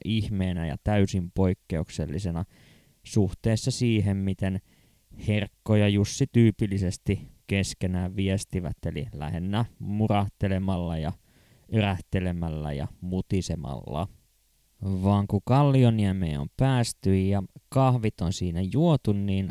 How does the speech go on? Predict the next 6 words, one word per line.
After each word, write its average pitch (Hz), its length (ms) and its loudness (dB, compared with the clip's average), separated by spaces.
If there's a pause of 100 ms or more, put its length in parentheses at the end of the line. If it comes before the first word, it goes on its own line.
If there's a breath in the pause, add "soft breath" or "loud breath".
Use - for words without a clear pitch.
alkaa 107 520 0
se 127 140 0
lastenkin 123 680 -2
ujous 110 520 4
hiljalleen 101 600 0
karisemaan. 104 920 -2